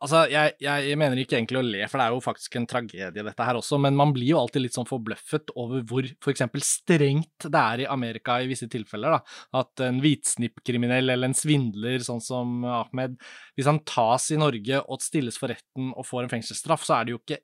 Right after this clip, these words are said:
i nærheten av så ille som han da har endt opp med å få en straff i U S A, da. Men, ehm, det ville vel vært seks til tolv måneder i Halden fengsel med, kanskje han ville vel vært, eh, vikar på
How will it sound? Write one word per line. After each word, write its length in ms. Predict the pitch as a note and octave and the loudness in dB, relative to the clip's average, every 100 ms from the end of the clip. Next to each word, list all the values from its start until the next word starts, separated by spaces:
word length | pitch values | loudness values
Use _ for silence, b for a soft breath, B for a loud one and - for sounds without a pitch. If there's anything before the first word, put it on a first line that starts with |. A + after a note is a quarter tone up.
| - | 0
i 80 | D3+ D3 | 4 4
nærheten 880 | B2+ G2 G#2 - B2 - F3+ D#3+ - | 2 0 -4 -4 -6 -4 -4 -4 -4
av 380 | C3+ B2 B2+ C3 - | 0 2 0 -2 -10
så 300 | - B2+ B2+ - _ | -6 -4 -4 -6 _
ille 320 | D#3+ B2+ A2+ C#3 B B B | -4 -2 -2 -4 B B B
som 440 | - - A#2 A2+ A2 | -6 -2 0 -2 -2
han 200 | B2+ A#2+ A2+ | -2 -2 -2
da 180 | G#2+ G#2+ | 0 0
har 220 | G#2+ G#2 A2 | 0 -4 -2
endt 200 | B2+ - | -6 -6
opp 120 | F3 C4 | -2 0
med 80 | |
å 20 | - | 0
få 180 | C#3+ B2+ - b b b | 0 0 -2 b b b
en 220 | C#3 B2+ B2+ | -4 -4 -4
straff 240 | A#2 - | -6 -6
i 60 | A#2 | -8
U 60 | A2 | -6
S 80 | A2+ | -4
A, 60 | G#2+ | -4
da. 140 | G#2+ | -6
Men, 220 | C3+ C#3+ C#3+ | -2 0 2
ehm, 220 | C3+ C#3 C#3 C#3 - B B B - | 2 2 2 0 -4 B B B 0
det 60 | E3+ | 4
ville 100 | D3 | 6
vel 140 | D3+ | 8
vært 260 | C#3+ - - | 6 2 -6
seks 300 | C3 C#3+ - - | -2 -2 -2 0
til 160 | C#3+ | 0
tolv 200 | C3+ C3 C3 | 2 0 2
måneder 320 | B2 - B2 | 0 -2 0
i 20 | |
Halden 240 | B2 A2+ | 0 -2
fengsel 460 | B2 C3 A#2+ D3 C3+ | -4 -2 0 2 2
med, 300 | C3+ B2+ B2 - B B - | 0 0 -2 -6 B B 0
kanskje 160 | D3 | 4
han 60 | D3+ | 6
ville 160 | C#3+ | 8
vel 220 | C#3+ C#3+ C3+ | 8 6 6
vært, 300 | C3 _ C#3+ | 2 _ 0
eh, 320 | C3+ C3 C3 B2+ - D3+ | 2 4 2 -2 -4 0
vikar 400 | D#3 D#3 D3 D3+ | 4 8 8 8
på 100 | D#3 | 6